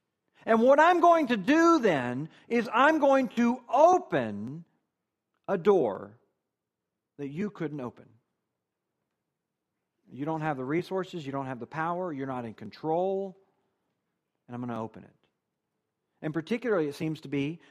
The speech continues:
a reference to the synagogue of Satan in verse nine, these people who had been bringing persecution against the church, probably stirring up all kinds of, of, uh, trouble, maybe even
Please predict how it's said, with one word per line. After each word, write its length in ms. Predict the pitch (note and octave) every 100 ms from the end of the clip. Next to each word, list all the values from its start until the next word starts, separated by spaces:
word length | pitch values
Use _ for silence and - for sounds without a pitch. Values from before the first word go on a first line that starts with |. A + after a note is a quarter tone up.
| -
a 100 | C#3
reference 460 | C#3+ F#3+ F#3 D#3+ -
to 160 | E3+
the 100 | C#3
synagogue 540 | C3+ F#3+ F3+ E3+ E3 D3
of 80 |
Satan 460 | B2+ - G3+ F#3+ B2
in 120 | A#2
verse 240 | A2+ A#2 -
nine, 340 | B2 A#2+ C#3+
these 180 | C3+ -
people 500 | - F3+ F3 F3 F3 - _ -
who 140 | D3+
had 180 | D3 C#3
been 220 | C#3+ C3+
bringing 420 | B2+ E3 E3+ E3
persecution 720 | D3+ D#3+ - - F#3 F3 E3
against 260 | D3 D#3 D3+
the 60 |
church, 440 | C3+ F3+ F3 F3 - _ _ _
probably 520 | G3 F#3 F#3 E3 D#3+
stirring 500 | - F3 F3+ F3+ E3+
up 200 | E3 D#3
all 160 | D#3+ E3
kinds 340 | E3+ E3 C#3+
of, 160 | C3+ - _ _ _
of, 340 | - C#3 B2+ -
uh, 220 | C3 A#2+ -
trouble, 580 | - G3 F#3 G3 F#3 - _
maybe 360 | D#3+ F3+ G3 F#3+ F#3+
even 440 | F#3 F#3+ E3+ D#3+